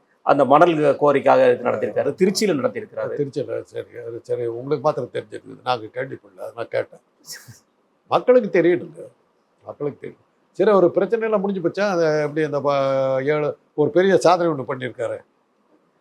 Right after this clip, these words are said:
Speaker 2: ஏழு முறை கருக்கலைப்பு. அந்த சாதனை இருக்கு. அதுக்கு ஏதாவது அவார்டு, கிவார்டு ஏதாவது கொடுக்கறது ஏற்பாடு இருக்கா?
Speaker 1: வழக்கு
Speaker 2: உலக
Speaker 1: தர
Speaker 2: சாதனைங்க.
Speaker 1: வாங்கியிருக்காரு.
Speaker 2: அவரே சொல்லியிருக்காருங்க. பெரிய சாதனையாளர்னு. அந்த சாதனையாளரை வச்சுக்கிட்டு நாம என்ன பண்றதுன்னு தெரியல. அப்புறம்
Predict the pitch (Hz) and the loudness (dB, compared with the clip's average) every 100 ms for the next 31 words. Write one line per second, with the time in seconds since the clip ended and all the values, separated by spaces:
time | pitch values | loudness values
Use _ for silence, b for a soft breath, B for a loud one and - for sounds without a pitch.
0 | _ _ _ 135 185 185 170 170 147 151 | _ _ _ 6 8 8 4 4 4 2
1 | 151 139 - 117 113 127 135 123 151 147 | 0 -2 -4 -8 -8 -4 -4 0 0 0
2 | 143 143 139 135 135 139 135 147 139 131 | -4 -2 -2 0 0 0 2 2 2 4
3 | 147 139 139 135 131 127 123 131 120 117 | 2 2 0 0 0 -2 -4 -6 -8 -4
4 | 120 120 120 110 92 _ 156 - _ _ | -2 -2 -4 -10 -12 _ -14 -14 _ _
5 | _ _ _ _ 117 147 214 247 170 220 | _ _ _ _ 2 6 8 10 10 8
6 | 233 214 185 175 165 214 208 196 208 180 | 8 4 4 6 6 6 4 2 2 2
7 | 143 113 110 156 190 _ _ _ _ - | 0 0 -2 -4 -6 _ _ _ _ -2
8 | 190 226 170 185 208 190 180 143 135 127 | 2 6 8 6 4 2 4 4 4 0
9 | - - 170 202 185 208 214 214 196 190 | -10 -10 -4 0 0 0 0 2 2 2
10 | 180 202 202 170 151 160 139 113 131 - | 0 -2 -4 -2 -2 -2 -4 -6 -8 -8
11 | 98 - - _ _ _ _ _ _ _ | -10 -12 -16 _ _ _ _ _ _ _
12 | - 175 208 | -6 2 6